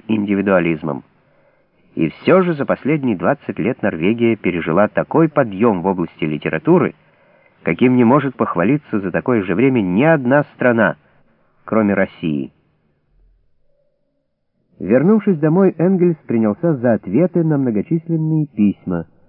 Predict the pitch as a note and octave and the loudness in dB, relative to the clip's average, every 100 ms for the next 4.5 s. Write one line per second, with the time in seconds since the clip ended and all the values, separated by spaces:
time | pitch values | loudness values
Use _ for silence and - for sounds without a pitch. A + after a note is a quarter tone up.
0 | _ - E2 F#2 F#2 - F2+ - A2+ F2+ | _ -10 -6 -2 -2 -4 -6 0 0 0
1 | F2+ E2+ - - D#3 _ C#3 C3+ C3 _ | 0 0 -2 -4 -6 _ -2 0 -2 _
2 | _ - C#3+ C#3+ F#2+ F2+ A2+ A2+ A2+ G#2 | _ -4 -2 -2 -2 0 0 -2 -2 -2
3 | F#2 F2+ - D2+ F#2+ A#2+ A2 E2 - - | -2 -2 0 -2 -2 -2 -4 -6 -6 -6
4 | F2+ D#2 C#2 - | -6 -6 -8 -10